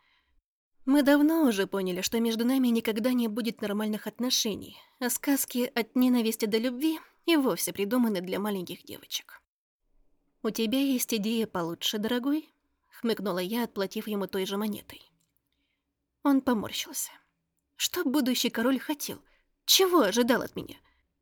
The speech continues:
Мы, находясь рядом друг с другом, уже мгновенно вскипали от злости. Как он вообще представлял нашу супружескую жизнь? Это он огневик, а я без магии. Мне не хочется сгореть в чужом огне.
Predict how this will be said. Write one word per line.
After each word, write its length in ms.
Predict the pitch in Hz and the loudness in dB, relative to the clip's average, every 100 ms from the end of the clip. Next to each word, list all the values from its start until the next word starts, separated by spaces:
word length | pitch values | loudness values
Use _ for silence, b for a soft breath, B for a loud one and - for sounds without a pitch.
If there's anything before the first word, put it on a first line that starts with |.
| - | 6
Мы, 120 | 285 | 8
находясь 420 | 277 269 247 262 | 8 8 4 6
рядом 300 | 262 247 262 | 6 6 6
друг 160 | 277 302 | 4 2
с 60 | |
другом, 320 | 302 359 254 | 2 2 4
уже 140 | 226 220 | 4 2
мгновенно 500 | 220 233 277 277 175 | 2 4 4 4 0
вскипали 400 | - 214 226 185 | -4 0 0 2
от 160 | 220 | 0
злости. 400 | 233 220 - - _ _ _ _ | -2 -4 -6 -12 _ _ _ _
Как 200 | - 370 | -8 4
он 140 | 349 285 | 6 8
вообще 360 | 349 403 - | 6 4 2
представлял 500 | 294 202 - 247 302 | 2 -2 2 4 4
нашу 240 | 311 254 247 | 4 4 2
супружескую 720 | 254 240 285 269 - 311 330 | 0 2 2 2 0 2 2
жизнь? 360 | 254 - - - b b b b _ _ _ _ _ _ _ _ _ _ - | 2 -2 -12 -18 b b b b _ _ _ _ _ _ _ _ _ _ 0
Это 300 | 285 302 311 | 2 6 6
он 200 | 311 226 | 6 6
огневик, 520 | 196 180 - - - - - | 2 -4 -6 -14 -18 -14 2
а 100 | 262 | 4
я 160 | 254 | 4
без 200 | 247 233 226 | 4 4 4
магии. 460 | 262 202 - - _ _ _ _ | 2 0 -8 -16 _ _ _ _
Мне 240 | 285 294 | 4 6
не 120 | 277 | 6
хочется 420 | 285 320 - - 180 | 4 0 -2 -6 -6
сгореть 340 | 190 220 233 | -4 -4 -6
в 80 | - | -6
чужом 320 | 233 214 190 | -6 -4 -6
огне. 340 | - - - | -6 -16 -18